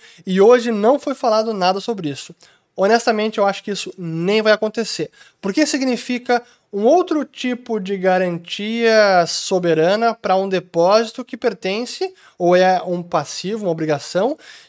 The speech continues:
de uma empresa privada. Por que que o Banco Central seria o garantidor desse depósito? Isso pra mim não tá claro. O resumo da ópera, de todo esse sistema que até agora foi divulgado,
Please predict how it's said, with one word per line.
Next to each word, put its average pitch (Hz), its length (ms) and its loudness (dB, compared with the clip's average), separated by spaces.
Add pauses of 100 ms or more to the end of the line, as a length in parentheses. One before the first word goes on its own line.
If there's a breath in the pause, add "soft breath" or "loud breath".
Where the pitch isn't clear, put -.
de 156 280 -4
uma 262 680 2
empresa 190 500 -2 (200)
privada. 202 680 0 (300)
Por 165 160 -6
que 240 200 -4
que 269 100 -12
o 240 40 -6
Banco 226 160 -4
Central 196 520 -2
seria 190 720 -2
o 175 120 -4
garantidor 175 720 -2 (320 loud breath)
desse 170 320 -2
depósito? 170 640 -2 (340 loud breath)
Isso 233 180 -8
pra 240 100 0
mim 233 140 -2
não 226 200 0
tá 240 160 -2
claro. 147 400 -6 (380 loud breath)
O - 100 -2
resumo 285 460 0
da 233 180 2
ópera, 160 480 2
de 156 120 -12
todo 233 280 0
esse 214 180 -8
sistema 185 440 -8
que 165 140 -8
até 156 180 -4
agora 165 300 -2
foi 165 200 -6
divulgado, 156 600 -2